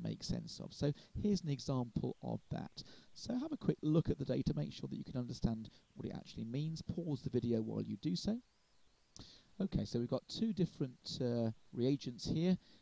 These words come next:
each of which may affect the rate of a particular reaction, and we've measured the rates of reaction in five different experiments. Now, it may look as though the numbers have been chosen almost randomly here, but if you look very carefully,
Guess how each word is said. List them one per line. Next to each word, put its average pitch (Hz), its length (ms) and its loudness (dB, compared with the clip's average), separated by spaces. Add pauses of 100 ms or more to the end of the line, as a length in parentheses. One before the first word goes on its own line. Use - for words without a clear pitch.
(120)
each 139 240 -2
of 151 120 -4
which - 400 -2 (400)
may 185 140 4
affect - 340 -4
the 113 80 -6
rate 113 300 -4
of - 160 -2
a - 40 -14
particular 123 360 -2
reaction, 120 500 -2 (360)
and 127 220 2
we've 160 120 -2 (120)
measured 190 500 -2
the 127 240 4
rates 151 360 2
of 135 140 -2
reaction 135 500 -4 (280)
in 170 120 -2
five 165 400 -2
different 123 300 -2
experiments. 110 680 -2 (260)
Now, 131 100 -2
it - 120 -10
may 214 240 4
look 190 320 4
as 120 200 0
though 131 340 4 (280)
the 131 100 0
numbers 170 420 2
have - 160 0
been 131 180 2
chosen 135 600 -2
almost 170 360 -2
randomly 131 560 0
here, - 280 0 (320)
but 165 120 6
if - 180 8
you 135 80 2
look 135 360 2
very 135 180 4
carefully, 147 560 8